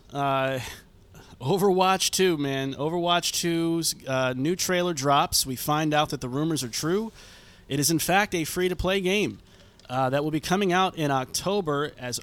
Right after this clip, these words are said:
early access on all platforms. Now, Pablo, this one's weird for me because I, you know, I think this does, you know,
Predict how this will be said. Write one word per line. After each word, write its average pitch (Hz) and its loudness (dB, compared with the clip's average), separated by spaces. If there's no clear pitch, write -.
early 123 -6
access 123 -2
on 131 -2
all 151 6
platforms. 117 -6
Now, 135 -2
Pablo, 175 4
this 196 2
one's 220 0
weird 196 -2
for 190 -2
me 175 0
because 147 -2
I, 147 0
you 123 -8
know, 147 -6
I 156 2
think 202 0
this 190 2
does, 165 2
you 156 -2
know, 131 0